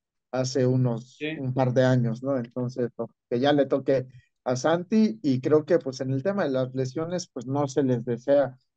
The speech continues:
Speaker 1: a nadie, así que, pues, ojalá las lesiones de estos futbolistas sean leves, ah, ojalá el Chucky lo podamos ver unos minutos contra, eh, el Frankfurt en, a media semana y, pues, a, a Santi,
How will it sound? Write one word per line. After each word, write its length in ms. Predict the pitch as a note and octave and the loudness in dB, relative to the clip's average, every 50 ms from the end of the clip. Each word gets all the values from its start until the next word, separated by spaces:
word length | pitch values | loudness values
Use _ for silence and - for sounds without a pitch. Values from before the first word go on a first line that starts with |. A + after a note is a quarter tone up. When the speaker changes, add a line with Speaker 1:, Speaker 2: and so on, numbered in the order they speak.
| _ _ | _ _
Speaker 1:
a 140 | - A#2 B2 | -10 -8 -6
nadie, 380 | A#2+ C3 C#3 C#3 C3 C3 B2 A#2+ | -2 0 0 2 2 2 0 -2
así 260 | A#2 B2+ - C3+ C#3 | -2 -4 -6 -8 -4
que, 260 | - D#3 D3 C#3 B2 | -2 0 0 0 -2
pues, 240 | C3 - A#2+ - - | -4 -10 -12 -12 -12
ojalá 440 | B2+ - - B2+ B2+ C3+ C#3+ D3 D#3 | -10 -8 -4 -2 2 2 4 4 4
las 220 | D3+ D3+ C#3+ B2+ | 2 0 0 0
lesiones 460 | B2 A#2+ A2+ - C#3 C3+ C#3+ C#3+ C3+ | -2 -4 -4 -4 -4 -4 -4 -4 -2
de 120 | C3 B2+ B2+ | 0 0 0
estos 280 | B2+ C3 D#3 C#3+ C3+ | 0 -2 -2 -4 -4
futbolistas 680 | C3 B2+ B2 A2+ A#2 A#2 B2+ C3 C3 - C3+ C3 B2+ | -6 -8 -6 -4 -4 -4 -4 -6 -2 0 0 0 0
sean 480 | - C3+ C3 C3 C3 B2+ B2+ B2 A#2 B2+ - _ _ _ _ _ _ - | 0 -2 0 0 0 -2 -4 -6 -8 -12 -16 _ _ _ _ _ _ 0
leves, 680 | C3 C#3+ D3 D3+ D#3 D#3 D#3+ D#3 D#3 D#3 D3+ D3+ - - | 2 4 6 6 6 6 6 6 6 4 2 0 -4 -8
ah, 380 | - A#2 B2 A#2+ A2+ A2+ A#2 - - | -6 -6 -4 -4 -2 -2 -2 -2 -2
ojalá 380 | C3 B2+ B2+ B2 B2+ C3+ C#3 | -4 -2 -2 0 2 4 4
el 180 | C#3 C#3 C3 B2+ | 4 2 0 -4
Chucky 420 | - - C3+ C3 B2+ C#3 C#3 C3+ | -4 -6 -6 -4 -2 0 0 0
lo 240 | B2+ A#2+ A#2+ A#2 A2 | 0 0 -2 -4 -4
podamos 460 | - A#2+ A#2+ B2 C3 C3+ C#3 C#3 A#2+ | -4 -4 -4 -4 -4 -4 -4 -6 -4
ver 200 | A#2+ C3+ C3+ C3 | 0 0 0 0
unos 260 | C#3 C#3 C3+ C3+ A#2+ B2 | 0 -2 -4 -4 -4 -6
minutos 500 | A#2+ A#2+ B2 C3 B2+ B2+ C3+ C3 A#2+ A#2+ | -8 -8 -6 -6 -6 -4 -4 -6 -6 -6
contra, 680 | - B2 A#2 A2 A#2+ A#2+ A#2 A#2 A2+ A2 A2+ A#2 A2 A2+ - _ _ _ _ _ _ _ _ - | -8 -8 -6 -4 -4 -2 0 0 2 2 0 0 -2 -6 -10 _ _ _ _ _ _ _ _ -2
eh, 680 | C3 C3 B2+ B2 B2 A#2+ A#2+ A#2+ A#2+ A#2 A#2 A2 - - | 0 2 2 4 4 4 4 4 4 2 0 -2 -6 -4
el 180 | - B2+ B2+ A#2 | -4 -4 -4 -2
Frankfurt 600 | C3 - D#3 E3 F3+ F3 E3 - F#3+ F#3 F#3 E3 | -2 0 0 0 0 0 -2 0 2 2 4 4
en, 520 | D3 C3+ B2+ B2 A#2+ A#2 A#2 A#2+ A#2 A2 - | 2 0 0 -2 -4 -6 -6 -8 -8 -10 -10
a 100 | - B2 | -10 -8
media 300 | B2 C3 C#3+ C#3 D3 C3+ | -6 -6 -4 -2 -2 -4
semana 540 | B2+ C3 A#2+ B2+ D3+ E3+ F#3 G3 G#3 G3+ E3 | -4 -4 -6 -4 -4 -4 -4 -4 -6 -4 -4
y, 80 | C3+ B2+ | -6 -6
pues, 280 | - - A#2+ A2 - | -6 -8 -10 -6 -4
a, 200 | A#2 A2+ A2+ A2 - _ _ _ _ _ _ _ - | -4 -2 -2 -4 -8 _ _ _ _ _ _ _ -6
a 100 | A2 A2 | -6 -4
Santi, 420 | A2 D3+ D3+ D#3+ D#3 - - E3 | -2 -2 -2 -2 -2 -2 -4 -4